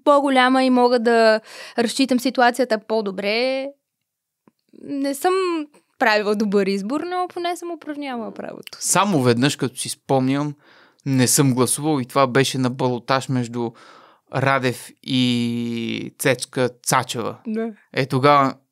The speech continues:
Speaker 2: ми беше много сложно <laughs> да отида до урната.
Speaker 1: Е,
Speaker 2: И
Speaker 1: аз тогава бях в
Speaker 2: и не го направих,
Speaker 1: слепота.
Speaker 2: но всеки, всеки, всеки друг път го правя. А,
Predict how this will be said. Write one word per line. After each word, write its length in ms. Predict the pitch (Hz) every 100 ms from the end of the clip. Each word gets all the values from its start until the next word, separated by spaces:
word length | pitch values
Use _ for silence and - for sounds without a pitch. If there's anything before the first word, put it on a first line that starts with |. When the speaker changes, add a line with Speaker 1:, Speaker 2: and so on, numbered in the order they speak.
| _ 151
Speaker 2:
ми 140 | 131
беше 320 | 120 131 131 127
много 400 | 135 143 127 113
сложно 500 | 131 127 131 151 -
<laughs> 40 | 160
да 100 | 233
отида 400 | 240 165 156 151
до 200 | 151 147
урната. 440 | 143 139 127 120 - - -
Speaker 1:
Е, 40 | 233
Speaker 2:
И 120 | 226 226
Speaker 1:
аз 120 | 226
тогава 320 | 196 208 202
бях 240 | 208 208
в 140 | 214 202 _ - - _ -
Speaker 2:
и 140 | 147
не 100 | 139
го 160 | 135 139
направих, 400 | 127 117 123 113
Speaker 1:
слепота. 200 | 117 135
Speaker 2:
но 60 | 131
всеки, 360 | 185 185 -
всеки, 640 | 156 - 185 - 143 131 123
всеки 260 | - 156 135
друг 200 | - -
път 160 | 127 120
го 140 | 113
правя. 500 | 123 117 127 151 143 - - - - -
А, 420 | - 139 135 -